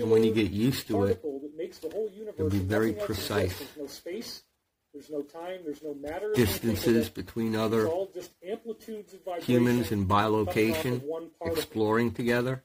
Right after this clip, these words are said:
Speaker 2: And so this is what I
Speaker 1: And the
Speaker 2: propose it
Speaker 1: more
Speaker 2: actually looks like. It is a photon.
Speaker 1: working together,
Speaker 2: God said,
Speaker 1: the
Speaker 2: "Let there be
Speaker 1: greater the
Speaker 2: light."
Speaker 1: clarity.
Speaker 2: There was light.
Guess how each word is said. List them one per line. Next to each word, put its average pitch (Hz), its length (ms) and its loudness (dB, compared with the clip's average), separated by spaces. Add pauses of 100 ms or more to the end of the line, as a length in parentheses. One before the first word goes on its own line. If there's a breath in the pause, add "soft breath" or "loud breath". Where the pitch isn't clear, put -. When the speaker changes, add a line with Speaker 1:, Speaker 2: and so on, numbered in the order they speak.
Speaker 2:
And 143 80 -20
so 165 180 -2
this 233 200 -4
is 254 100 -6
what 220 160 -2
I 214 40 0 (160)
Speaker 1:
And 107 120 0
the 104 40 6
Speaker 2:
propose 107 80 6
it - 100 2
Speaker 1:
more 131 260 6
Speaker 2:
actually 180 180 -8
looks 208 260 -6
like. 139 240 -8
It 180 100 -12
is 233 160 -6
a 226 40 -16
photon. 254 540 -8 (240)
Speaker 1:
working 127 440 2
together, 101 520 -2
Speaker 2:
God 175 220 -6
said, 202 180 -6
Speaker 1:
the 165 80 -2
Speaker 2:
"Let - 0 -
there 110 120 0
be - 60 0
Speaker 1:
greater 110 300 4
the 104 100 6
Speaker 2:
light." 98 100 0
Speaker 1:
clarity. 107 520 0
Speaker 2:
There 165 80 -6
was 185 220 -6
light. 226 300 -6